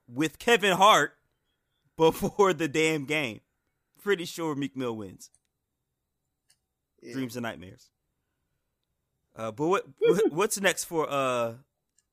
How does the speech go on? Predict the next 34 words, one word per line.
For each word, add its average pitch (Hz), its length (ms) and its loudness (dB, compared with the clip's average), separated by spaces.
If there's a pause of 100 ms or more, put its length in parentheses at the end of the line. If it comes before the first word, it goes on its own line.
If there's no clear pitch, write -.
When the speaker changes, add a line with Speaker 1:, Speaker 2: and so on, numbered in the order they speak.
(120)
Speaker 1:
what 139 80 -12
do - 20 -4
you 170 80 -8
think 160 160 -6
is 139 80 -10
next 139 220 -6
for 131 100 -16
Soulja 113 340 -8
Boy, 104 200 -12
Remy? 101 320 -16 (2750)
Speaker 3:
Um, 214 460 2 (1700)
I 240 60 0
mean, 262 160 6
like, 220 140 4
he's, 220 200 4
he's 220 240 4
on, 240 160 6
like, 220 200 4
fifty 214 200 2
million 190 240 4
T 185 160 -4
V 175 120 -2
shows 165 300 4
and 156 100 -4
shit. 160 240 0 (160)
Speaker 1:
Mm-hmm. 120 920 -10
Speaker 3:
Um, 175 640 4 (1300)
like, 190 200 4
I 202 100 2
see 240 280 4
him 226 140 4
being, 233 200 4
like, 220 300 4
uh, 208 420 6